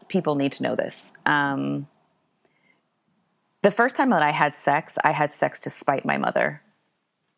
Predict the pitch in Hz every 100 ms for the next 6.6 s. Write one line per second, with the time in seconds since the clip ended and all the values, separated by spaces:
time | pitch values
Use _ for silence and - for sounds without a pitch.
0 | _ _ _ _ 156 151 139 143 147 147
1 | 147 165 180 _ _ - - _ _ _
2 | _ _ _ _ _ _ _ _ _ _
3 | _ _ _ _ - 147 156 - - 110
4 | - - _ 147 147 147 156 143 - -
5 | 160 - 151 156 156 151 147 190 - 156
6 | 139 - 190 147 151